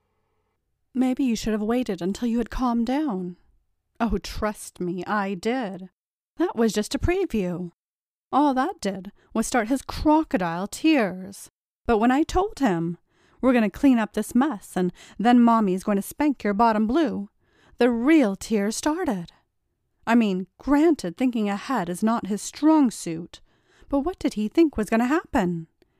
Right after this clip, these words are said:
He got a little taste of natural consequences, too. How was that? The towels were soaked. He just had to endure being cold and naked.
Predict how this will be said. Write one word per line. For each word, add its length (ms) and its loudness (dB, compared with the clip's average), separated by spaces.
He 120 0
got 140 4
a 40 2
little 160 0
taste 460 -8
of 100 -2
natural 520 -2
consequences, 840 -4
too. 400 0
How 160 -4
was 140 -8
that? 440 -12
The 100 -4
towels 680 -4
were 120 -2
soaked. 640 -8
He 160 4
just 180 -6
had 220 0
to 120 -4
endure 480 2
being 200 -2
cold 520 -2
and 200 10
naked. 500 -2